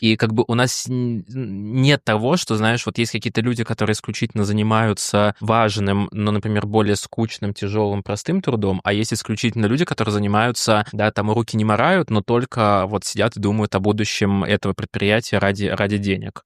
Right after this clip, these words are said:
И, соответственно, в данной концепции как бы легче как будто бы устанавливать, а, и оценивать, на кто какие жертвы для, там, общего блага понёс, кто какие усилия понёс,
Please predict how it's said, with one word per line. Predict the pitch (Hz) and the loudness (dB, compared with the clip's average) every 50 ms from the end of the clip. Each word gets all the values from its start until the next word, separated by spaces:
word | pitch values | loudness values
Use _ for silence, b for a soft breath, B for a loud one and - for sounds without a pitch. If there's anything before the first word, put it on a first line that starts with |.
| _ | _
И, | - 113 107 - | -2 -2 0 2
соответственно, | 120 110 - 131 151 160 - - 127 127 127 | 0 2 2 2 0 0 -2 -4 -2 0 0
в | 113 110 113 113 | -2 -2 -6 -2
данной | 110 120 131 127 120 110 | 0 0 2 2 0 -2
концепции | - 117 113 113 - - 139 180 180 - - - - - 139 120 113 113 113 b b | -2 -4 -4 -4 -2 -2 -2 -2 -2 -4 -6 -4 0 0 2 2 2 2 0 b b
как | - 107 104 | -6 -4 0
бы | 107 117 117 110 - - | 2 2 2 2 2 0
легче | 110 110 113 120 135 143 - - 123 | 2 4 4 4 4 2 0 -2 -2
как | - 110 104 107 | 0 0 0 0
будто | 113 107 - 117 | -2 -2 -2 -2
бы | 104 104 | -2 -4
устанавливать, | 101 - - 117 110 107 107 120 120 117 110 104 104 104 101 98 - - - - - 104 | -4 -4 -4 -2 0 2 2 2 2 0 0 0 0 0 0 0 -2 -6 -8 -4 -2 0
а, | 101 98 98 98 98 98 98 92 90 - | 0 2 2 2 2 2 0 -2 -6 -6
и | - 113 107 104 104 | -4 -2 -2 0 0
оценивать, | 95 104 - - - - 107 113 123 127 117 110 101 101 101 101 - - - B B B B B B _ | 0 -2 -2 -2 0 0 2 2 2 2 0 0 2 2 2 0 0 -4 -10 B B B B B B _
на | - 101 101 | -4 -4 -2
кто | - - - - 113 113 | -4 -2 0 2 2 2
какие | - 107 - - - 110 104 104 | 2 0 -2 -2 -2 0 0 0
жертвы | 98 113 107 104 107 - - - 104 98 98 | 0 0 0 0 -2 -4 -8 -6 -4 -4 -2
для, | 95 98 101 101 104 104 101 101 101 98 98 95 | -2 -2 0 2 2 2 2 2 2 0 0 -2
там, | - 98 98 98 101 95 - | -2 -4 -2 -2 -4 -6 -4
общего | - 113 107 - - - 107 101 | -4 -4 -2 -2 -4 -4 -4 -2
блага | 98 104 104 101 98 101 98 | 0 2 2 2 2 0 -2
понёс, | - - 101 104 127 165 175 - | -2 -2 0 2 0 0 0 -2
кто | - - 110 | -4 -4 -2
какие | 101 - 101 - - 107 104 | -2 -2 -4 -2 -2 -2 -2
усилия | - 104 104 - - - - 156 170 165 156 139 | -2 -2 -4 -4 -4 0 2 2 4 4 2 2
понёс, | - - 127 123 123 120 117 117 - - | 2 2 0 2 2 0 0 -2 -2 -6